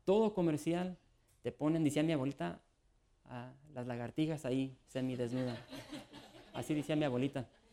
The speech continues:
Decía, "Bola de disolutas".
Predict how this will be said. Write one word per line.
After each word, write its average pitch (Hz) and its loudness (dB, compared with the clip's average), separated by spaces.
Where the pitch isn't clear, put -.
Decía, 127 0
"Bola 156 4
de 143 4
disolutas". 127 0